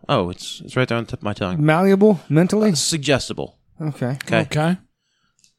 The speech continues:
Speaker 1: Right? They're, they're more accepting of things. They're more, they're, they're more easily kind of,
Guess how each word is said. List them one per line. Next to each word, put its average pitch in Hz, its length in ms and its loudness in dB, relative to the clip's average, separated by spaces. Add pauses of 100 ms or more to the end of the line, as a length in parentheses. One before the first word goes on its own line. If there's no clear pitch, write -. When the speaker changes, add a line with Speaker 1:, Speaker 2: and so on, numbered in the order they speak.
(140)
Speaker 1:
Right? 127 400 -2
They're, 135 240 2
they're 143 220 2
more 143 180 4
accepting 117 460 0
of 101 80 -4
things. 69 280 -6
They're 113 120 -2
more, 113 320 0
they're, 113 260 0 (400)
they're 139 140 2
more 143 240 0
easily 143 500 2
kind 131 260 -2
of, 113 320 -6